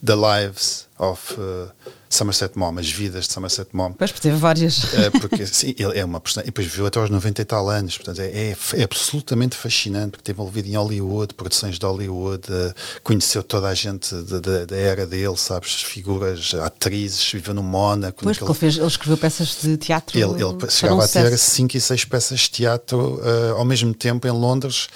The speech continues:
Speaker 1: e tu vês a história dele a começar do nada, sabes, eh, eh, a passar fome, literalmente, a ter que escolher se comia ou se fazia outra coisa.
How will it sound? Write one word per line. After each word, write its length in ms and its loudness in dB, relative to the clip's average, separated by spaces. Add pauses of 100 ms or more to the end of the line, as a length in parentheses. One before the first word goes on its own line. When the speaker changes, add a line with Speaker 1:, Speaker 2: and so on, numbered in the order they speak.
(240)
Speaker 1:
e 80 2
tu 160 -4
vês 260 2
a 40 0
história 400 2
dele 220 2
a 40 -4
começar 320 2
do 100 2
nada, 460 4
sabes, 460 -2
eh, 360 -4 (460)
eh, 260 -2
a 40 -4
passar 260 4
fome, 340 4
literalmente, 600 0
a 40 -12
ter 120 -4
que 60 -2
escolher 360 0
se 120 2
comia 500 -2
ou 120 -4
se 200 0
fazia 260 -2
outra 200 -2
coisa. 340 -4